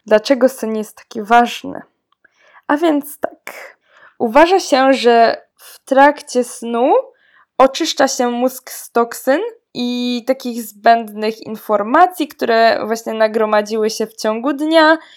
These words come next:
To pozwala mu odpocząć, zresetować się i przygotować na przyjęcie, no, nowych wiadomości. To jest coś jak komputer. W sensie to działa trochę jak taka aktualizacja <laughs> systemu.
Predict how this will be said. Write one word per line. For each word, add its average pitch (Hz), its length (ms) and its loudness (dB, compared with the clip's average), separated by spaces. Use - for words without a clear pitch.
To 311 120 2
pozwala 269 600 4
mu 254 420 2
odpocząć, 233 1200 0
zresetować 226 1120 0
się 220 480 0
i 214 440 -2
przygotować 233 680 -2
na 208 400 2
przyjęcie, 208 540 -4
no, 208 180 -2
nowych 226 580 6
wiadomości. 208 720 0
To 381 100 -2
jest 403 180 -2
coś 392 200 -2
jak 311 200 0
komputer. 220 840 2
W - 40 -20
sensie 302 240 -8
to 285 160 -6
działa 254 280 4
trochę 220 220 -2
jak 202 260 4
taka 214 360 -2
aktualizacja 233 960 4
<laughs> - 60 -2
systemu. 403 460 2